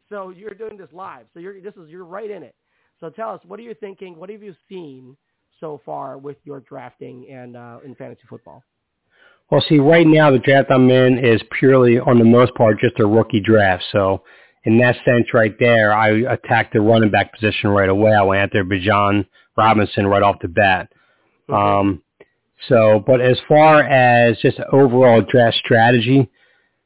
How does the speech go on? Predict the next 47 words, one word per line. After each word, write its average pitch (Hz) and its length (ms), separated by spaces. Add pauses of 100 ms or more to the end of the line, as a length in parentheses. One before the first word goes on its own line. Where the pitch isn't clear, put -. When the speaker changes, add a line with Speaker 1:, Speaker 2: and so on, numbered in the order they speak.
(640)
Speaker 2:
for 147 120
years 156 460
it's 131 160
always 127 460
been, 120 480
you 117 60
know, 117 220
hit 120 220
that 123 240
top 120 320
running 117 340
back, 110 440 (100)
get 120 160
the 117 80
running 113 300
back 110 260
depth 110 240
in 110 80
the 104 140
early 110 280
rounds, 107 600
and 104 140
then 98 180
get 107 160
the - 80
quarterback 104 640
roughly 110 300
around 98 320
round 98 320
three, 101 400 (460)
you 113 80
know, 104 300
and 98 140
so 101 240
forth. 101 320
But 110 120
I 113 80
think 165 220
the 135 60
last 139 240
couple 120 280
of - 0
years 123 240
I've 107 160
really – 117 480 (720)
really 156 340
changed, 156 420